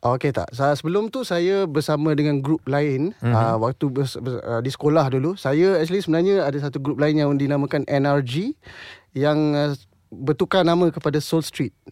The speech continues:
Speaker 1: Ah, antara anggota-anggota yang berada dalam Soul Street waktu tu adalah Abang Nas.
Speaker 2: Oh.
Speaker 1: <laughs> Ja-,
Speaker 2: Okey.
Speaker 1: Nas Ja-, Ja-, Jalan-Jalan Cari Makan. He was part of the group. Ah, sebelum tu, waktu sekolah, saya banyak terlibat dengan, ah, Talent Time.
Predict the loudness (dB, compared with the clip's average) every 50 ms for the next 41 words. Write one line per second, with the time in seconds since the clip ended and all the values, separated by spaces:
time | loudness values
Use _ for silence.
0 | _ _ _ -2 -2 0 0 0 0 -2 0 0 0 0 2 2 0 0 0 -2
1 | -2 -2 -2 -2 -2 0 -2 -2 0 0 0 0 2 2 0 2 0 0 0 0
2 | 0 0 0 2 2 2 2 0 0 -2 -2 -2 -4 -4 -2 -4 -8 -8 -8 -8
3 | -6 -4 -4 -2 -2 -2 -2 -2 -2 -4 -8 -16 -20 -20 -20 -20 -20 -8 _ -2
4 | 0 2 2 4 4 2 2 0 -2 -4 -8 -10 -10 -12 -12 -16 -16 -8 -4 -4
5 | -2 -2 -2 0 2 4 4 4 2 0 2 2 2 2 2 2 0 2 2 0
6 | 0 0 0 -2 -2 -2 -2 -2 -2 -2 -2 0 0 2 2 2 2 2 2 2
7 | 2 2 4 4 4 4 2 2 2 0 0 0 -2 -2 -2 -4 -4 -6 -10 -18
8 | -14 -4 0 0 0 0 0 0 0 2 2 0 -2 -4 -6 -6 -6 -6 -8 -8
9 | -8 -12 -20 -20 -20 -20 -20 -20 -20 -20 -16 -6 -2 2 2 2 2 2 2 2
10 | 4 4 4 2 2 0 0 0 0 2 2 2 0 0 0 -2 -2 0 0 0
11 | 2 2 2 2 2 2 0 2 2 2 2 4 2 2 0 0 -2 -2 0 2
12 | 2 2 2 2 0 0 0 0 0 0 0 0 0 -2 -2 0 0 0 0 0
13 | 0 -2 -2 -4